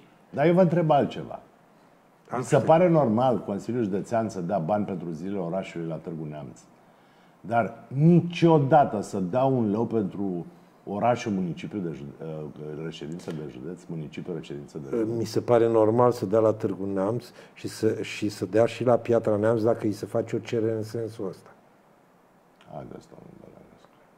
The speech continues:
Speaker 2: Deci domnul Harpa a făcut o cerere.
Speaker 1: Bun.
Speaker 2: Scrie pe hârtie.
Speaker 1: Nu am nimic cu domnul Harpa. Domnul Harpa e un primar, uh, ok, uh,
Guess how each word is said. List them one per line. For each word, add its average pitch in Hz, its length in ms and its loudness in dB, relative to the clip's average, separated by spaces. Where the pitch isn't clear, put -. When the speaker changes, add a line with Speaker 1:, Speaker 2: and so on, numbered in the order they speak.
Speaker 2:
Deci 101 160 -8
domnul 104 560 2
Harpa 95 460 0
a 131 40 4
făcut 117 360 -4
o 151 60 6
cerere. 127 540 2
Speaker 1:
Bun. 131 140 4
Speaker 2:
Scrie 117 160 6
pe 117 180 4
hârtie. 127 500 2
Speaker 1:
Nu 139 200 0
am 123 200 4
nimic 110 240 -2
cu 110 80 -6
domnul 104 340 -2
Harpa. 117 320 0
Domnul 110 360 -2
Harpa 98 360 -2
e 95 160 0
un 92 220 -2
primar, 90 360 -4
uh, 85 60 -6
ok, 82 180 -12
uh, 98 680 0